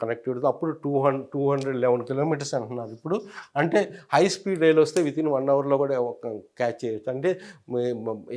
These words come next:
ఏరోప్లేన్లో కన్నా ముందుగానే వెళ్ళిపోవచ్చు అనమాట విజయవాడకి వెళ్ళాలనుకుంటే. ఎందుకంటే, ఏరోప్లేన్కి వెళ్ళాలంటే హాఫ్ అన్ అవర్ ముందు, ఫార్టీ ఫైవ్ మినిట్స్ ముందు వెళ్ళాలా,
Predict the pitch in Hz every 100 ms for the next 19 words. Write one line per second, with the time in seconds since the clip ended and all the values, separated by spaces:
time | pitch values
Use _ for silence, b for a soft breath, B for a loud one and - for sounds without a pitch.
0 | 143 165 165 160 156 151 143 135 131 127
1 | B B B - - 147 170 165 147 156
2 | 170 147 139 139 127 123 117 117 113 117
3 | 139 135 120 113 117 110 104 101 120 151
4 | 160 151 160 156 151 143 139 143 143 131
5 | 131 143 139 131 135 135 131 143 143 139
6 | 135 131 143 143 139 139